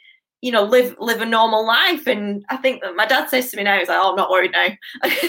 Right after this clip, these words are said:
Um, but yeah, definitely my mum and dad. And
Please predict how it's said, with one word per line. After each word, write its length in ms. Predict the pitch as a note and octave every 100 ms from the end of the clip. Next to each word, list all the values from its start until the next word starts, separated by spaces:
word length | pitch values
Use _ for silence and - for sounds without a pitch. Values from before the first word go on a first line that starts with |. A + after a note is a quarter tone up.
| - - F#4+ - D#4 - A#3 - C#4+ - - A#3+ -
Um, 600 | B3+ B3 A#3 A#3 A3+ A3 - - - -
but 160 | B3+
yeah, 280 | C4+ C4+ B3+
definitely 460 | C4 C4+ C4+ A3 A3
my 140 | G3+
mum 180 | G3+ G3+
and 140 | F#3+
dad. 320 | G3 F#3+ F#3 F#3 -
And 640 | G3 G3 F#3+ F#3+ G3 G3